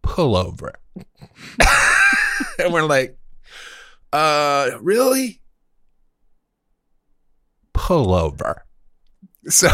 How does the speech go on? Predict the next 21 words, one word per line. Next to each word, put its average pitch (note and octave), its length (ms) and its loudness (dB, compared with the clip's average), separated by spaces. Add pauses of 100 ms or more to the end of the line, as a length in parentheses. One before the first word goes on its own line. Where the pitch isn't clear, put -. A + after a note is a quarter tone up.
(160)
we, G#3 400 0
so D3 200 -4
now E3+ 260 4
we G3+ 80 2
go, E3+ 320 2 (320)
you C3+ 160 -2
pull F3 300 2
over D3+ 240 4
into C3+ 340 -2
these C#3 240 -2
little, C3 160 -2
like, A2+ 340 -4 (640)
slots G#3 540 0
where B2 100 0
they A#2 120 0
check - 340 0
your A#2+ 100 -2
car C3 300 -2
and F2 120 -6
check - 220 -2
everything. F2+ 380 -12